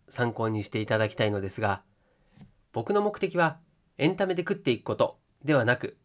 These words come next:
エンタメで世界を取ることです。結構ゴリゴリだよ。そうなってくると、自分の生活費が捻出できればいいというわけにはいかず、チーム全体の活動予算は絶対に無視できません。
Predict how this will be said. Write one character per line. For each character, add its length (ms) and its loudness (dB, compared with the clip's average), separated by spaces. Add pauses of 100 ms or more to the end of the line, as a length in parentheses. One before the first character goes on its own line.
(480)
エ 80 -2
ン 120 2
タ 100 4
メ 120 0
で 120 0
世 140 -6
界 220 0
を 80 -2
取 140 0
る 60 -2
こ 100 -8
と 280 -10
で 120 -8
す。 240 -16 (800)
結 160 -4
構 100 -6
ゴ 120 -6
リ 60 0
ゴ 120 0
リ 80 -2
だ 100 -4
よ。 100 -10 (960)
そ 200 4
う 20 8
な 80 4
っ 60 -2
て 100 0
く 80 -2
る 100 -2
と、 280 2 (360)
自 140 0
分 180 2
の 100 0
生 200 2
活 220 0
費 140 0
が 120 4
捻 180 6
出 180 -6
で 120 0
き 80 -2
れ 80 4
ば 120 2
い 40 0 (100)
い 160 -10 (160)
と 120 4
い 220 2
う 80 -6 (680)
わ 120 8
け 120 -2
に 100 4
は 80 6
い 80 2
か 120 -4
ず、 140 -16 (840)
チ 160 -4
ー 80 4
ム 100 4
全 220 4
体 200 4
の 240 4 (100)
活 280 -8
動 220 6
予 120 4
算 220 0
は 120 4
絶 200 -4
対 200 -2
に 120 -2
無 140 2
視 180 -6
で 120 -4
き 100 -6
ま 100 -2
せ 100 -6
ん。 60 -8